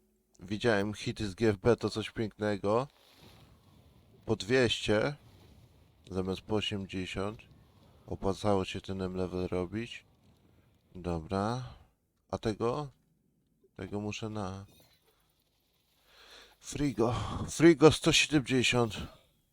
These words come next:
Ja pierdolę, jaki rzeźnik. Różdżkę zdjąłem w ogóle.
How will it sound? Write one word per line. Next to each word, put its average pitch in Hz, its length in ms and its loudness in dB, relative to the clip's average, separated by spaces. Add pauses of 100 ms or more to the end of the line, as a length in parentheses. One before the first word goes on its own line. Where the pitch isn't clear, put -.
(460)
Ja 117 300 0
pierdolę, 110 760 -2
jaki 104 380 -8 (160)
rzeźnik. 95 640 -6 (1400)
Różdżkę 160 500 2
zdjąłem 127 460 4
w 104 40 -2
ogóle. 123 460 2